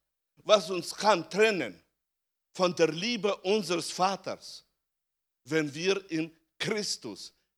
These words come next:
Jesus sind. Und ich möchte dich ermutigen, bleiben in Christus Jesus. Ich möchte dich ermutigen,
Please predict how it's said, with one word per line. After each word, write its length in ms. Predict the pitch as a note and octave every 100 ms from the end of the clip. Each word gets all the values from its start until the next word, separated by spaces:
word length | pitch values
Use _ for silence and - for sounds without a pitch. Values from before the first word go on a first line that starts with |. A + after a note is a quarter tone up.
| _ _
Jesus 640 | D4 D#4 C#3 B2+ G#2+ - -
sind. 400 | - C#3 B2 F#2 _ _ _ _
Und 120 | D#3
ich 140 | F#3 G#3
möchte 280 | A#3+ A#3+
dich 240 | A3+ A3+ -
ermutigen, 760 | A3+ G#3+ B3 C4+ F3 A#2+ F#2+ - _ _
bleiben 840 | D#3 E3+ E3 G#3 G#3+ C#3+ A#2+ G#2+ C3 _ _ _
in 240 | D#3+ D3
Christus 540 | - D#3 D3 - D3+ -
Jesus. 380 | C#3 A2+ G2+ -
Ich 120 | D3
möchte 260 | G#3 G#3+ A#3
dich 200 | F#3 -
ermutigen, 720 | A3+ A3 C4+ C4+ F3 C#3+